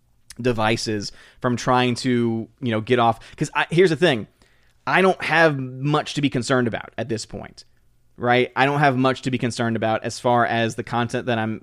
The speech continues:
that I'm watching, that I'm looking up and everything like that. I, I'm not doing <laughs> anything illegal, so I'm not that concerned with it. Um, but I can understand why anyone else would just not like the concept. Again, in general, I, I agree.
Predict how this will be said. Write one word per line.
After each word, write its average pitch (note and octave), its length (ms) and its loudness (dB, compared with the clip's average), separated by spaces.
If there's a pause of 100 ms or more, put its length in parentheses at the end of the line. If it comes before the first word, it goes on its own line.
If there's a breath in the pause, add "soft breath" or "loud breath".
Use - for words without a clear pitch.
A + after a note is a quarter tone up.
(120)
that A2+ 160 -2
I'm A2 160 -4
watching, D3+ 480 0
that C3+ 100 -2
I'm A2+ 120 -2
looking A2+ 280 -4
up C#3 240 2
and C3 80 0
everything C3 240 -2
like B2+ 140 -2
that. C3 180 2
I, A2 200 -4
I'm A2+ 160 -6
not A#2+ 220 -4
doing B2 260 2
<laughs> - 60 0
anything D#3+ 460 0
illegal, F3+ 540 2 (320 loud breath)
so C3 440 2
I'm C#3 200 2
not C#3+ 260 -2
that C#3 180 0
concerned C#3 540 0
with A2 160 -4
it. G#2 220 -4 (340)
Um, G#2+ 540 -2 (340)
but A#2+ 480 0
I C3 80 4
can D3+ 140 0
understand C#3+ 340 2
why C3 120 4
anyone B2+ 380 2
else A#2 240 -2
would A#2+ 220 -2
just A2+ 180 -6
not A#2 220 -2
like A2+ 220 -2
the - 40 -10
concept. A2+ 400 -6
Again, C3 200 -2
in C3+ 160 -2
general, C#3+ 480 2
I, A#2 200 0
I A#2 100 0
agree. A#2+ 580 2